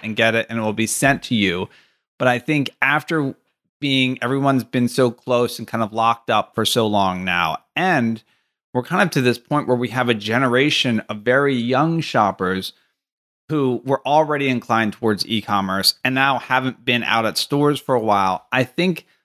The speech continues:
there will be a moment, hopefully that's in twenty twenty-two. If not, it's kind of beyond at some point, where the world goes back out to the store and realizes that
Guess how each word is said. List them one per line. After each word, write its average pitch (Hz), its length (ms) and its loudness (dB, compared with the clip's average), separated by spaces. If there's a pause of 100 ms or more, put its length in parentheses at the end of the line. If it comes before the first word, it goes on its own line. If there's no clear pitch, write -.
(160)
there 139 140 0
will 135 340 0
be 143 160 -2
a 127 80 0
moment, 104 560 -2 (220)
hopefully 123 400 2
that's 113 260 0
in 113 100 -2
twenty 110 280 0
twenty-two. 104 640 0
If 113 140 2
not, 107 360 0
it's - 160 -14
kind 117 200 0
of 101 160 -8
beyond 139 400 2
at - 100 -10
some 110 180 -2
point, 107 380 0 (680)
where 131 180 -2
the 127 120 0
world 127 460 -2
goes 123 260 0
back 123 380 0
out 120 280 0
to 113 100 -8
the 104 120 -4
store 143 640 0
and 117 300 0
realizes 127 720 -2
that 113 260 2